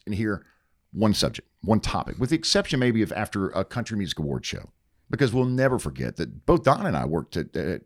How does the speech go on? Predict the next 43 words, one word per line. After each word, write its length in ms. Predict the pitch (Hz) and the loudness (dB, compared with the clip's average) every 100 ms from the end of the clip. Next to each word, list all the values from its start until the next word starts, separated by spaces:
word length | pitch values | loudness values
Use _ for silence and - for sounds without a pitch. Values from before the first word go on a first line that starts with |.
| - | -8
at 300 | 80 - - | -8 -10 -4
country 220 | 120 92 | -2 2
radio 180 | 104 139 | 2 2
stations 320 | - 65 76 | 2 0 0
in 80 | 85 | -2
Atlanta 300 | 55 147 165 | -2 -2 -2
for 120 | 69 | -4
fifty 260 | - 165 92 | -6 -2 -2
years 200 | 78 - | -2 0
combined. 420 | 87 62 50 - _ _ _ _ _ _ _ _ _ _ | -2 -2 -6 -14 _ _ _ _ _ _ _ _ _ _
That's, 280 | 131 156 - | 2 2 0
that 200 | - 131 | -2 0
was 140 | 98 85 | 0 0
our 120 | 73 | 2
lives, 500 | 85 - - - - - | 0 -2 -4 -14 -18 -6
you 140 | 78 | -2
know. 200 | 60 50 73 _ - | 0 -2 -8 _ -12
Um, 360 | - 57 57 - _ _ _ _ _ - | -10 -8 -10 -16 _ _ _ _ _ -2
we're 80 | 120 | 2
never 340 | 135 156 123 | 2 2 0
going 240 | 82 80 76 | 0 0 0
to 120 | 82 | 0
abandon 360 | - 80 64 | 0 -2 -4
country 260 | 62 87 64 | -4 -4 0
music. 280 | 98 110 - | 0 0 -2
This 180 | 113 - | -8 -8
will 80 | - | -2
always 280 | 123 113 - | 2 2 0
be 80 | |
a 40 | 64 | -2
podcast 440 | - 113 - 62 | 0 0 -2 -8
that 100 | - | -4
has 140 | 92 80 | -4 -2
an 80 | - | 0
element 300 | 110 90 65 | 0 0 -2
of 60 | |
country 220 | 95 - | -4 -2
music 240 | 71 98 - | -4 -4 -6
to 120 | - | -6
it 60 | 62 | -4
every 180 | 76 67 | -4 -4
single 240 | 62 57 | -6 -2
episode. 340 | 92 - - | 0 -2 -8